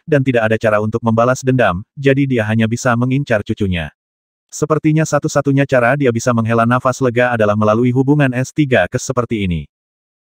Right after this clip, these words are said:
Tentu saja, siapa yang akan menindas siapa jika dia benar-benar melihat Yuan Ziyi di masa depan, itu masalah lain dan sepenuhnya di luar pertimbangan Wu Qi.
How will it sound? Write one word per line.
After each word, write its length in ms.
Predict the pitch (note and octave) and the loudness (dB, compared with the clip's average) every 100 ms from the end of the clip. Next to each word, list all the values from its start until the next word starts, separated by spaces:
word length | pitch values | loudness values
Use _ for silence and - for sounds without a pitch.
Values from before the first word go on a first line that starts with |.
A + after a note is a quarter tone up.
| - | -4
Tentu 240 | D3+ E3 | -2 0
saja, 480 | - D3+ A2 F#2+ E3 - _ | 0 0 2 0 -2 -8 _
siapa 400 | - D#3+ D3+ F3 | -2 2 2 2
yang 80 | F3 | 0
akan 240 | D3 C#3+ C3+ | 0 0 0
menindas 360 | B2+ A#2+ A#2+ - | 2 2 0 0
siapa 240 | A#2 A#2 | 0 0
jika 240 | A2+ B2+ | 0 0
dia 160 | A#2+ A2 | 0 0
benar-benar 480 | A2 A2+ A#2 B2 B2+ | 2 0 0 0 0
melihat 320 | B2 A2+ A2+ | 0 0 0
Yuan 240 | C3 C3 | 0 2
Ziyi 400 | A2+ C#3+ C3 A2 | 0 0 0 0
di 80 | B2 | 0
masa 240 | G#2+ A#2 C3 | 0 0 0
depan, 360 | D3+ A#2 F2+ - _ | 0 0 -2 -8 _
itu 200 | D#3+ E3 E3 | -2 0 0
masalah 320 | C3+ B2 A2 | 2 0 2
lain 280 | G#2+ A#2 C3 | 2 0 0
dan 120 | C3+ | 0
sepenuhnya 520 | - C#3 B2 A#2+ G2 | -2 -2 -2 0 0
di 120 | G#2+ | 0
luar 240 | A#2+ C3+ B2+ | 2 0 0
pertimbangan 520 | B2+ C3 A2+ A#2 G#2+ | -2 -2 0 0 0
Wu 160 | F#2 F#2+ | -4 -4
Qi. 240 | F#2+ D#2 | -6 -8